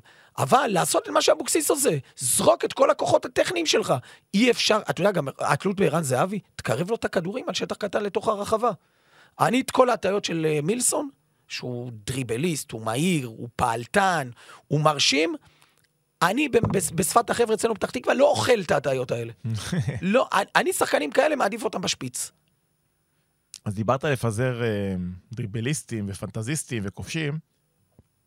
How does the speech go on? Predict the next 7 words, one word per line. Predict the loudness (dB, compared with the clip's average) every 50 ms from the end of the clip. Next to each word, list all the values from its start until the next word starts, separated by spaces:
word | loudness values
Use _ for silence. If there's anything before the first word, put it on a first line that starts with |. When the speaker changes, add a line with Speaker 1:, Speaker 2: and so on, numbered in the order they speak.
| _ _ _
Speaker 2:
מסיידגו | -6 -6 -4 -2 -2 -2 0 0 0 0 0 -2
הקשיב | -4 -2 -4 -4
לאייל | -2 0 0 0 0 -2 -4
לחמן, | -8 -10 -10 -10 -10 -10 -12 -14 _ _ _ _ _
ומפזר, | -6 -4 -2 -2 -2 -2 -2 -6 -6 -6 -8 -10 -10 -14 -18 -20 _ _ _
פנטזיסטים, | -14 -12 -8 -8 -6 -6 -6 -8 -8 -8 -8 -8 -8 -8 -12
וגולש-, | -16 -20 -20 -20 -20 -20 -20 -20